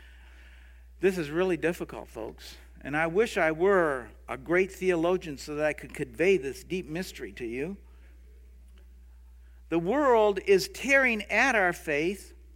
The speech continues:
so to improve our faith, we need to clothe ourselves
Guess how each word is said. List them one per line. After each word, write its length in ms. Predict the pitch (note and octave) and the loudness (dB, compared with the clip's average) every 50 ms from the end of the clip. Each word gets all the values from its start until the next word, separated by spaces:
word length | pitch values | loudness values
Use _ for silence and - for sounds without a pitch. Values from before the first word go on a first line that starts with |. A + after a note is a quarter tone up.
| - - - - - - - - - - - | -20 -20 -20 -20 -20 -20 -20 -20 -20 -20 -20
so 260 | - - - G#3 G3+ | -6 0 2 4 4
to 240 | F#3+ G3+ - G#3 G3+ | 4 2 -2 -4 -2
improve 480 | F#3 E3+ D#3+ - - - C#4+ E4+ C#4+ G#3+ | -2 -4 -6 -8 -4 0 2 2 4 4
our 160 | F3 D3+ C3+ | 4 2 2
faith, 380 | - - D3+ D#3 F3+ G3+ G3 - - - - - - - - - - - | 0 -2 0 0 0 -2 -4 -8 -16 -20 -20 -20 -20 -20 -20 -20 -14 -8
we 300 | D3 F#3 A#3 B3+ C#4 C4 | -4 -2 -2 0 0 0
need 220 | B3 A#3 A3+ A3+ | 0 0 -2 -4
to 560 | - - - - - - - - - - - - | -4 -8 -20 -20 -20 -20 -20 -20 -20 -6 0 2
clothe 200 | C#4 C#4 A#3+ A3+ | 2 2 4 6
ourselves 1080 | G#3 F#3 E3+ E3 - - - E3 D3 C#3 C3+ C#3 C#3+ D#3 F3 G3 G#3+ A3+ - - - | 6 6 6 2 0 -4 -2 0 2 2 2 2 2 2 2 0 -2 -4 -8 -14 -16